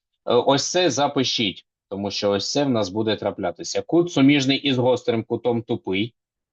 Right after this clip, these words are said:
Кут суміжний із тупим кутом гострий. Зараз поясню, що це означає. На рисунку розберемо. Все, рухаємося далі. Рухаємося далі. Тепер, що це означає?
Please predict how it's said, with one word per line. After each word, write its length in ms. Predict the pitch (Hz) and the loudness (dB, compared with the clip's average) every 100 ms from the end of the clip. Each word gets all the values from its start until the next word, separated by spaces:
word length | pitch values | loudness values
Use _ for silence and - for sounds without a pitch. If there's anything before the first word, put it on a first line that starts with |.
| _ _ - | _ _ -2
Кут 220 | 147 - | -2 0
суміжний 500 | 143 135 117 110 107 | 0 2 0 -2 -4
із 100 | - | -4
тупим 380 | - 104 170 175 | -10 0 0 2
кутом 460 | 160 - 147 131 | 0 0 0 -2
гострий. 640 | - 98 120 - - 87 78 _ _ _ _ _ _ _ | -4 0 0 0 -8 -16 -16 _ _ _ _ _ _ _
Зараз 380 | 95 131 123 117 | -4 0 0 0
поясню, 460 | 113 113 113 147 | 0 0 0 -2
що 220 | 139 - 120 | -2 -2 -2
це 160 | - | -2
означає. 600 | 110 95 98 - 87 82 - - | -4 -2 -4 -2 -4 -4 -8 -6
На 200 | 107 101 | -2 -2
рисунку 460 | 98 131 131 117 | -2 -2 -4 -2
розберемо. 500 | 104 92 101 92 85 | -4 -2 -2 -2 -4
Все, 260 | - - 117 | -4 2 6
рухаємося 640 | 143 147 147 131 120 123 | 6 4 4 4 4 2
далі. 360 | 110 95 82 - _ _ _ _ _ _ _ _ _ _ _ _ - | 4 4 2 -4 _ _ _ _ _ _ _ _ _ _ _ _ -8
Рухаємося 720 | 98 120 131 135 117 110 - | -2 0 0 0 2 0 0
далі. 300 | 107 104 82 | 0 0 -2
Тепер, 400 | 87 139 135 98 | -2 -2 0 -2
що 200 | - 170 | -2 -2
це 160 | 165 147 | 0 0
означає? 600 | 131 117 117 - 92 80 | -2 0 -4 -2 -4 -6